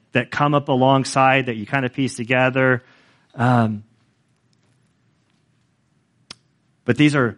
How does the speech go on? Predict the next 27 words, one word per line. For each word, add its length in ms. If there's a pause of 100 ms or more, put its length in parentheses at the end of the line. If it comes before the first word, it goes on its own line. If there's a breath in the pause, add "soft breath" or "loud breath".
huge 880 (100)
items, 720 (100)
especially 760
for 160
the 80
Jewish 340
people 260
at 120
that 120
time. 160
They're 100
huge 260
items 300
for 120
everybody, 460
but 160
the 80
Jewish 340
people 280
are 120
the 80
people 340
who 140
God 320
entrusted 580
to, 60
like, 280